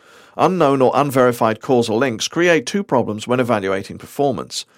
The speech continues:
Incorrect measures focus attention on the wrong objectives and improvements cannot be linked to later outcomes. Xerox, for example, spent millions of dollars on customer surveys under the assumption that improvements in satisfaction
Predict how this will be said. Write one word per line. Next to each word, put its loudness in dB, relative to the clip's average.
Incorrect 2
measures 0
focus 0
attention -2
on 0
the 2
wrong 2
objectives -2
and -2
improvements -2
cannot -2
be -2
linked -6
to -6
later -2
outcomes. -6
Xerox, 2
for 0
example, -2
spent -2
millions 2
of 0
dollars 2
on -2
customer -2
surveys -2
under 0
the 0
assumption -2
that -2
improvements -2
in -6
satisfaction -4